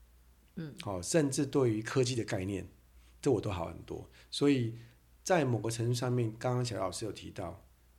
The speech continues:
Speaker 2: 我们有一点像是放弃完了跨领域。那我觉得像我们这种人很多，因为很多人上大学之前还不知道自己要干嘛。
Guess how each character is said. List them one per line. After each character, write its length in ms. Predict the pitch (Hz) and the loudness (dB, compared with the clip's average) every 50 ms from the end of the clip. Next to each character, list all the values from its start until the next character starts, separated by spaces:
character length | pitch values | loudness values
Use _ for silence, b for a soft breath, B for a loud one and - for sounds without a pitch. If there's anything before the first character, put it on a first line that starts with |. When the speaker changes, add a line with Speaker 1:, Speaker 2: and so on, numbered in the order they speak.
| _ _ _ _ _ _ - | _ _ _ _ _ _ -8
Speaker 2:
我 140 | - 113 107 | -6 -4 -2
们 160 | 113 120 123 | 0 0 2
有 120 | 123 127 | 2 2
一 40 | 143 | 2
点 160 | 143 117 104 | 2 0 0
像 240 | - - 143 123 120 | 0 0 0 0 0
是 240 | 117 120 120 117 107 | 0 0 0 0 -2
放 280 | 110 - - 139 120 120 | -2 0 0 0 2 2
弃 200 | 117 135 117 101 | 0 0 -2 -2
完 280 | 90 85 85 85 87 | -2 -4 -6 -8 -10
了 140 | 92 90 85 - | -10 -10 -10 -10
跨 240 | - - 156 139 107 | -4 2 2 2 2
领 180 | 82 82 82 87 | 2 -2 -6 -6
域。 220 | 101 95 82 - _ _ b b b b b b b b b b b | -6 -6 -8 -10 _ _ b b b b b b b b b b b
那 480 | 135 131 127 123 120 117 117 117 117 117 - - - - _ _ _ | -2 0 0 0 0 0 -2 -2 -4 -6 -10 -14 -20 -20 _ _ _
我 120 | - 123 | -2 0
觉 140 | 120 123 147 | 2 2 2
得 100 | 123 - | 2 0
像 160 | - - 202 | 0 2 2
我 40 | 165 | 4
们 100 | 123 120 | 4 4
这 60 | 175 | 4
种 80 | 147 120 | 4 4
人 100 | 107 95 | 2 0
很 80 | 90 85 | -4 -4
多， 400 | - 95 92 87 85 - - - - _ _ _ | -2 -2 -2 -2 -4 -6 -10 -20 -20 _ _ _
因 220 | - 135 131 139 143 | -2 0 2 4 4
为 360 | 147 135 127 120 113 113 117 - - - | 6 6 6 4 2 0 -4 -8 -14 -8
很 180 | - 120 117 | -2 0 2
多 160 | 120 143 156 139 | 4 4 4 4
人 80 | 123 | 4
上 160 | 123 143 131 | 2 0 0
大 160 | 127 147 131 110 | 0 0 0 0
学 80 | 98 | -2
之 140 | - - 131 | -4 -6 -6
前 160 | 117 101 90 | -6 -6 -6
还 120 | 87 90 90 | -6 -6 -6
不 80 | - | -4
知 60 | 120 | -4
道 60 | 113 107 | -4 -4
自 60 | - | -4
己 60 | 107 | -6
要 60 | 90 | -6
干 140 | - 95 87 | -6 -6 -8
嘛。 140 | 85 80 | -10 -12